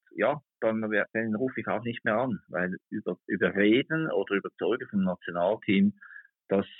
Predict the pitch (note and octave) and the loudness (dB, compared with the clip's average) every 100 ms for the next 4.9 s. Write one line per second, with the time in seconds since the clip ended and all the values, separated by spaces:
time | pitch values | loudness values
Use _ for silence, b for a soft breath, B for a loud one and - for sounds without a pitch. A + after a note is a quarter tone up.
0 | - - G2+ G2 - E2 C2+ C2 - - | -6 -2 2 0 0 -6 -6 -10 -16 -6
1 | - G2 G#2+ F#2+ F#2+ F2+ F#2 F#2 F2+ - | 2 2 4 2 2 4 4 2 0 -4
2 | _ _ _ _ - F#2 F2 G2 F#2+ D3 | _ _ _ _ -2 0 0 0 2 2
3 | - C#3 C#3 C#3 F2+ - A#2+ C#3 B2+ A#2+ | 2 2 2 0 -2 -2 -2 0 0 0
4 | A#2+ B2+ B2 A#2+ A2+ - G2 G#2 - | -2 -4 -4 -2 -4 -2 -2 -2 -4